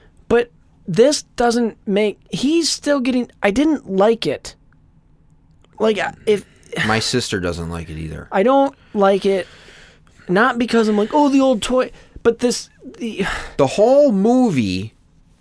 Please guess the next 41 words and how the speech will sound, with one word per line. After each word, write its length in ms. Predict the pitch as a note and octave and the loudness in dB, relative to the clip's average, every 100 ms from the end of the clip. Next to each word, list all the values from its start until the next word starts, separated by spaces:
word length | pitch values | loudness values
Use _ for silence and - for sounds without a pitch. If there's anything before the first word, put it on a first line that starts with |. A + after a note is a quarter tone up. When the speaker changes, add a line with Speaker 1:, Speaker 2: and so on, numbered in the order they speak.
| - | -2
Speaker 2:
is 240 | D3 C3 | 0 0
him 300 | D#3 F#3 G3+ | 0 2 0
trying 420 | G#3 - D#3+ E3 D#3+ | -2 0 2 2 2
to 80 | |
get 260 | C#3 C#3+ - | 2 0 2
back 300 | B2+ C3+ - | 2 2 0
to 120 | C3+ | -4
Bonnie 600 | A2+ B2 B2+ A2 G2 G2+ | 0 2 2 2 -2 -4
with 200 | A2 A2 | -4 -6
Forky, 600 | - - C#3 - F#2+ G2+ - | -4 0 2 0 -4 -6 -6
talking 440 | B2+ B2 D#3+ D3+ | -2 -2 0 -2
about, 480 | B2+ A#2+ A#2+ A#2+ - _ _ _ _ _ _ _ _ _ _ _ _ | 0 0 2 0 -2 _ _ _ _ _ _ _ _ _ _ _ _
"It's 200 | B2+ - | -4 0
my 160 | C3 A#2 | 0 0
purpose 560 | - D#3 D3 C3+ - | 0 0 2 -2 -2
t-, 100 | - - | -10 -10
to 120 | - | -6
k-, 220 | A#2+ - - | -6 -8 -8
take 220 | - F3+ | -4 -4
care 240 | F3 F3 F3 | 0 2 2
of 80 | |
Bonnie. 320 | D3 C#3 C#3 C#3+ | 2 2 2 0
She's 260 | - D#3 | 0 0
my 180 | D#3 D3 | 2 2
new 120 | D3+ | 4
Speaker 1:
Right. 160 | G#3 F3+ | 4 4
Speaker 2:
kid." 440 | F3 D#3+ G#2 D#2 - _ _ _ _ _ _ _ _ - _ - - | 4 4 2 0 -14 _ _ _ _ _ _ _ _ -20 _ -20 -8
Speaker 1:
And 80 | F#3 | 2
Speaker 2:
But 80 | G#3 | 4
Speaker 1:
here's 180 | D#4+ G4 | 6 4
Speaker 2:
this 100 | A#3+ | 4
Speaker 1:
the 60 | |
Speaker 2:
is 100 | A3 | 4
where 160 | D#3+ F3 | 4 4
Speaker 1:
thing. 80 | E3 | 2
Speaker 2:
you 60 | |
get 240 | D3+ D3+ C#3+ | 0 0 0
the 100 | C3 | 0
whole 280 | C3 C3 B2 | 2 4 4
idea 440 | A2 G#2 A2 G#2+ | 2 0 0 2
of, 340 | F#2 F#2 F2 | 2 -2 -6